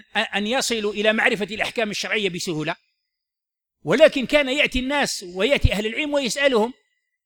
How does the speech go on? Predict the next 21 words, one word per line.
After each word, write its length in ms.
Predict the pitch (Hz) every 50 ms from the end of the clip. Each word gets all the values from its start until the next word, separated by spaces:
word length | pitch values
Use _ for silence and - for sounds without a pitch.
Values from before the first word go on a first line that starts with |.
| _ _ _ _ _ _ _ -
فقيل 500 | - 214 208 - - 302 294 254 240 226
له 120 | 226 202
وقد 380 | 254 285 277 247 - 220 156 -
حصل 600 | - - 269 - - - - - 233 226 214 214
على 260 | 196 175 190 202 196
علم 420 | 170 185 277 294 285 277 254 214
جم 340 | 160 165 302 302 262 202 185
كبير 400 | - 202 220 - 311 285 180 139
غزير: 380 | 143 214 240 240 311 277 - - - - - _ _ _ _ _ _ _ _ _ -
"بما 240 | 139 285 320 320 294
حصلت 400 | - 240 - - 277 254 196 214
أو 180 | 226 226 220 208
بما 260 | 196 302 320 320 302
نلت 240 | 302 302 269 196 269
هذا 240 | 220 220 233 220
العلم؟" 260 | 214 185 202 247 247 233 - - _ _ _ _ _ _ _ _ _ _ _ _ -
قال: 240 | 190 226 240 220 202
"بلسان 720 | 175 190 196 185 180 - - 214 240 233 220 208 190 175
سؤول 540 | 151 - 175 165 - 226 254 311 294 285 254
وقلب 420 | 214 196 190 - 262 247 170 170 156
عقول". 340 | - 151 151 - 170 127